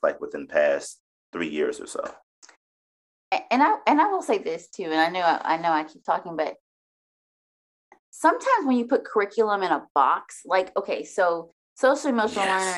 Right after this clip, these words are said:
Speaker 2: learning is, is
Speaker 1: Yes.
Speaker 2: responsive, right? It's responsive to your students. It's responsive. So learning the skills and learning how to do that at appropriate times is important.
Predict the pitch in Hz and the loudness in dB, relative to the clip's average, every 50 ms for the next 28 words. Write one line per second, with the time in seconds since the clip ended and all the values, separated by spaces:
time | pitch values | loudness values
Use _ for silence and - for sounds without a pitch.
0 | 156 - - 170 170 165 - _ _ - 175 175 175 - - - 185 175 180 - | -6 -6 -6 -6 -6 -8 -8 _ _ -8 -8 -8 -8 -10 -12 -12 -12 -10 -8 -2
1 | - 190 175 170 156 156 156 - - 113 107 92 127 - 175 175 170 185 208 220 | 2 4 4 4 4 0 -2 -2 -2 -2 -2 -2 -2 0 2 2 2 2 0 -2
2 | 226 - 233 220 220 226 226 208 208 - - 208 170 175 180 - - - 185 156 | -2 0 2 2 2 2 0 -2 -2 -4 -8 -8 -8 -8 -10 -12 -14 -12 -8 -4
3 | 156 151 156 - 170 175 - 185 190 - 208 196 190 190 185 175 175 - 190 180 | -4 -4 -4 -6 -10 -12 -8 -8 -4 0 2 2 2 2 -2 -6 -4 0 0 0
4 | 180 180 180 - - - - - - 208 220 247 285 302 320 320 302 311 311 - | 0 0 -6 -10 -20 -20 -20 -16 -6 0 2 4 4 4 4 2 0 -2 -2 -4
5 | - 254 240 240 233 240 233 214 208 202 196 208 214 214 208 202 208 - - - | 0 2 2 4 2 2 0 -4 -6 -4 -4 -2 -2 -4 -4 -8 -10 -12 -8 0
6 | 220 202 208 226 240 247 247 247 262 262 262 269 262 247 127 127 - 117 160 185 | 2 4 4 4 4 0 -2 -4 -4 -6 -2 0 2 2 2 0 0 -2 -2 -2
7 | - - - 208 202 - 202 196 165 - - 208 196 190 190 196 190 185 175 170 | -2 -4 -4 -6 -4 -4 -6 -6 -6 -6 -4 -4 -4 -2 -4 -6 -8 -8 -8 -8
8 | 170 170 175 170 156 - - 98 - | -8 -4 -2 -2 -2 -2 -4 -10 -16